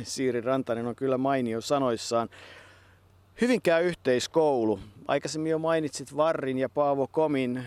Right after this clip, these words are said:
Helka oli muun muassa Paavo Komin ja hänen puolisonsa luokanvalvoja, ja kyllähän Hyvinkään yhteiskoulu siihen aikaan oli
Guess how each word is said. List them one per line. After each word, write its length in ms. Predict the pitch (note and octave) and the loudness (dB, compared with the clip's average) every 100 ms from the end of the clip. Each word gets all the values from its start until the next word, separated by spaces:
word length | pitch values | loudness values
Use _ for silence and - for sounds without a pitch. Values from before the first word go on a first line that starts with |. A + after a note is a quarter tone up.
| B2 | -6
Helka 300 | C#3+ B2+ A2+ | -6 -4 -2
oli 180 | B2 C3 | -2 -2
muun 240 | C#3 C#3+ | -4 -4
muassa 280 | C3+ B2+ C3+ | -6 -8 -8
Paavo 320 | C#3+ C#3 C3+ | -2 -2 -2
Komin 320 | C3 D3+ C#3+ | -2 -2 -2
ja 80 | C3 | -2
hänen 220 | C3+ C#3 | -4 -4
puolisonsa 580 | B2 D3 C#3+ A#2+ B2 A2 | -2 0 0 0 -4 -4
luokanvalvoja, 920 | A2 D3 C#3+ C#3+ C3+ C#3 C3 C3 C3 C3 | 0 2 2 -2 0 0 2 2 4 4
ja 220 | C3 B2+ - - - _ | 2 0 -4 -20 -20 _
kyllähän 280 | C#3+ C3 C3 | -2 0 2
Hyvinkään 500 | D3+ E3 C#3+ B2+ C3 | 2 0 2 2 2
yhteiskoulu 680 | D3 - G#2+ G#2+ - A#2 A2+ | 0 -2 -2 -2 0 0 0
siihen 400 | - C#3+ C3 A2 | -2 0 0 0
aikaan 540 | G#2+ A2 - A2 A2 - | -2 -4 -2 -2 -2 0
oli 360 | B2+ B2+ A#2+ | 0 2 0